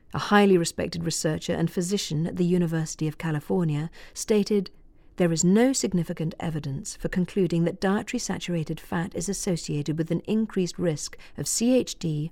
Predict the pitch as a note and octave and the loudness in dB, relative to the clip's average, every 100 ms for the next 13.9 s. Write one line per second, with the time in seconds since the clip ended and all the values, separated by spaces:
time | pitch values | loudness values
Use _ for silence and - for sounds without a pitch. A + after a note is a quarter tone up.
0 | - D3+ - G3+ F#3 E3 D3+ D3 C3+ D3+ | -4 -2 0 0 2 0 -2 -4 -6 -8
1 | - - - - - - G#3 G#3+ G#3+ G#3+ | -16 -20 -20 -20 -20 -2 2 4 2 2
2 | G3 E3 F3 F3 D#3 D#3+ D3 D#3+ - - | 0 0 -4 -4 -6 -4 -2 -4 -8 -10
3 | - D#3 F3+ F3+ F#3 F3 D3+ - D#3 D3 | -4 -2 0 2 2 0 -2 -4 -4 -4
4 | D3+ D3+ E3 C3 - - - _ _ _ | -4 -2 -2 -2 -6 -14 -20 _ _ _
5 | _ _ _ _ _ - _ _ - G3+ | _ _ _ _ _ -20 _ _ 4 8
6 | C4+ D#4 B3+ G#3 - C4+ E3 C#3+ - - | 10 10 8 4 -2 -2 -2 -2 -6 -12
7 | - F3 - B3 C4+ - A3 - - - | 0 0 2 4 4 2 -4 -4 -6 -4
8 | E3+ D#3+ - D#3+ F#3+ E3+ D3+ C#3 - - | -2 -2 -2 -2 0 0 0 -4 -6 -14
9 | - - - - - - G#3+ - D4+ B3+ | -20 -20 -20 -20 -8 2 4 6 4 4
10 | C#3+ D3+ - - F3+ F3 D#3 - - G3+ | 2 0 -4 -2 0 0 -4 -6 -4 0
11 | F#3 - D#3+ E3 D#3+ G#3 G#3+ C#3+ D3 - | 0 -2 -4 -2 0 2 2 0 -4 -12
12 | - E3+ B3 C4+ F3 D3 - F3 E3+ D3+ | -4 2 4 4 2 0 0 -2 -2 -4
13 | D3 D#3 D3+ E3 - F3+ D#3 C#3 D3+ | -2 -2 -2 -4 0 0 2 -2 -6